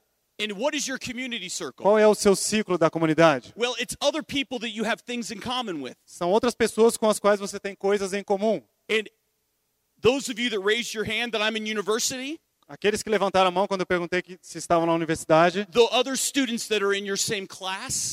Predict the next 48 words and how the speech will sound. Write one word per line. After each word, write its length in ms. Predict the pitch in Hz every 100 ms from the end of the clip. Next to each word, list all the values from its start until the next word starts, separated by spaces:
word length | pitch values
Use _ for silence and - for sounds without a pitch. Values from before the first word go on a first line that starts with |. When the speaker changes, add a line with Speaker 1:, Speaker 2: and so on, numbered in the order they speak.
| -
Speaker 2:
São 180 | - 165
os 100 | 156
outros 240 | 185 185
alunos 360 | 175 170 214 226
que 80 | 202
estão 240 | - 196
na 80 | 185
mesma 260 | 175 185 175
classe. 460 | 170 175 190 220
Speaker 1:
That 140 | 226 226
are 100 | 233
in 60 | 233
your 100 | 226
same 280 | - 226
program. 760 | 220 226 220 196 226 226 247 262 -
Speaker 2:
Ah, 400 | 143 147 151 151 -
que 100 | -
estão 300 | 156 185 190
no 60 | 185
mesmo 200 | 180 185
programa 400 | 180 160 190 196
que 60 |
você. 440 | 170 165 185 190 196 _ _ _ _
Speaker 1:
Those 320 | 156 233 277 269
of 120 | 202
you 100 | 247
that 180 | 214 -
play 360 | 226 220 220 - _
a 80 | 196
sport, 560 | - - - 233 262 -
play 180 | 240 214
soccer. 580 | - 220 226 262 269 254 _ _
Speaker 2:
Aqueles 380 | 151 - 196 180
de 60 |
vocês 300 | 180 180 202
que 100 | -
jogam 340 | 190 185 202 196
esporte, 560 | - - 175 220 -
Speaker 1:
The, 60 | 196 _ -
Speaker 2:
futebol. 460 | 214 - 160 190 208
Speaker 1:
the, 120 | 202
the 120 | -
people 220 | 269 -
that 140 | 247 220
you 60 |
play 200 | 208 240
soccer 400 | 226 269 247 277
with. 220 | 262 269